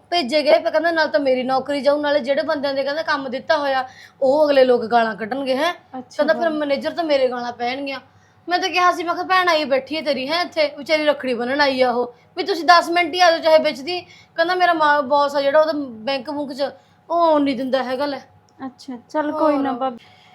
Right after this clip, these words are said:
Speaker 1: ਇੱਕ ਤਾਂ ਮੈਨੂੰ ਆਇਆ ਤੂੰ ਵੀ ਮੁੜਨਾ ਹੋਊ ਆਪਦੇ ਘਰੇ, ਹਨਾ, ਕਿਉਂਕਿ ਤੇਰੀ ਸੱਸ ਇਕੱਲੀ ਆ ਭਈ, ਨਹੀਂ ਸਰਦਾ ਘਰੇ, ਸਭ ਦੀਆਂ ਆਪਦੀਆਂ ਆਪਦੀਆਂ ਕਬੀਲਦਾਰੀਆਂ ਨੇ।
Speaker 2: ਹਾਂ, ਹਾਂ ਭਾਬੀ, ਮੁੜਨਾ ਮੈਂ ਵੀ।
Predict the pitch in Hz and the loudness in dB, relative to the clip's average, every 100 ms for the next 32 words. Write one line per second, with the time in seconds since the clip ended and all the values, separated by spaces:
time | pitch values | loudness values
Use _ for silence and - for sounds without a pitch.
0 | - 320 320 339 320 320 311 302 302 311 | -8 -6 -2 0 0 2 2 0 -2 -4
1 | 349 330 285 285 262 269 262 226 285 302 | 0 2 2 0 -2 -2 -2 -2 0 0
2 | 285 311 359 - _ _ - 359 320 349 | 2 0 -2 -6 _ _ -4 -2 0 -2
3 | 349 339 320 349 320 302 302 294 339 320 | 0 0 0 0 2 2 -2 -2 -2 -4
4 | 330 359 277 277 269 311 294 302 247 294 | 0 0 0 -2 -2 0 0 -4 -4 0
5 | 311 269 269 247 254 269 254 254 247 247 | 0 2 0 0 -4 -6 -6 -4 -2 -4
6 | 240 240 254 339 285 - _ _ 262 254 | -4 -6 -4 -4 -6 -12 _ _ -6 -6
7 | 254 233 226 220 240 240 _ _ - 269 | -4 -8 -10 -10 -14 -16 _ _ -8 -4
8 | 277 262 269 262 247 247 | -2 -2 -6 -6 -6 -8